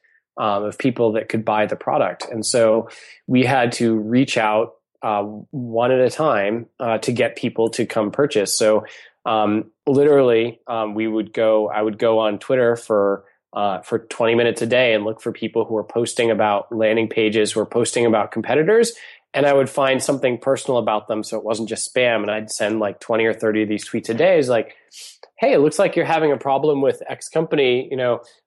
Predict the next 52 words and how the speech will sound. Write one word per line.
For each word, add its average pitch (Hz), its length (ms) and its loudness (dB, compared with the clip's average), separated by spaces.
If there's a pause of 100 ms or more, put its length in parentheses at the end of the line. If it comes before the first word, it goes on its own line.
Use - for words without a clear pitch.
um, 117 400 0
you, 135 260 -6
you're 147 240 4
a 127 60 2
Vanderbilt 139 440 2
grad. 135 280 2
I 139 80 4
went 135 180 0
to 147 100 -4
Vanderbilt. 143 680 0 (300)
Um, 123 320 -4
why 135 120 0
don't 175 120 0
you 208 80 -6
try 165 200 0
my 160 200 2
product 123 420 -2
and 117 100 -8
we'll 117 100 -4
keep - 260 -10
it 143 100 -2
in, 127 220 -2
uh, 123 180 0
we'll 123 140 -8
keep 135 240 -10
it 139 100 0
in 131 80 2
the 131 60 2
black 131 300 0
and 127 140 -2
gold." 120 360 0 (320)
And 147 100 0
I, 165 180 2
I 170 40 4
just, 156 220 0 (160)
I 156 140 -2 (280)
had - 180 -4
to 156 60 0
come 156 180 0
up 143 160 0
with, 147 160 -2
you 135 60 0
know, 120 140 2
these 117 140 -4
personal 131 400 0
engagements 123 460 0
so 120 100 -2
that, 113 180 -2
you 120 60 -4
know, 117 60 2
I 113 40 2
wasn't 113 440 -2